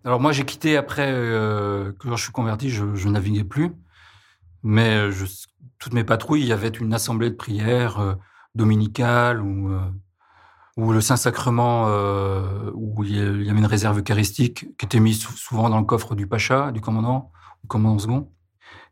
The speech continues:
Et puis, euh, il y avait, euh, soit des aumôniers avaient préparé des, des petites homélies, euh, tout un, un déroulé d'une adap, et il y avait un qui était chargé, donc, d'animer cette adap. Mais j'ai jamais assisté, si vous voulez.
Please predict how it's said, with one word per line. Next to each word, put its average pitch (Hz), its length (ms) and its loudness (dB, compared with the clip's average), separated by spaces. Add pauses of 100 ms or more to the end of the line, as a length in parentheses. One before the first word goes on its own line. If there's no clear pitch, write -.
Et 113 120 0
puis, 110 280 4
euh, 104 140 4
il 101 60 4
y - 20 4
avait, 107 300 4
euh, 101 220 2 (380)
soit - 180 0
des 110 120 2
aumôniers 113 240 2
avaient 113 160 0
préparé 113 400 -2
des, 107 220 2
des 104 140 -4
petites 113 240 -8
homélies, 123 640 4
euh, 104 440 2
tout - 320 -6
un, 101 320 2
un 113 100 0
déroulé 120 500 2 (400)
d'une 107 140 2
adap, 123 440 2 (480)
et 117 60 -10
il 107 60 -2
y 110 80 2
avait 107 240 2
un 120 140 0
qui 135 120 -8
était 107 140 -8
chargé, 110 440 -6 (560)
donc, 107 200 0
d'animer 104 460 2 (440)
cette - 240 -14
adap. 113 340 -4 (840)
Mais 117 80 -2
j'ai 98 160 0
jamais 117 220 4
assisté, 120 480 -4
si 101 120 -12
vous 107 60 -8
voulez. 101 180 -6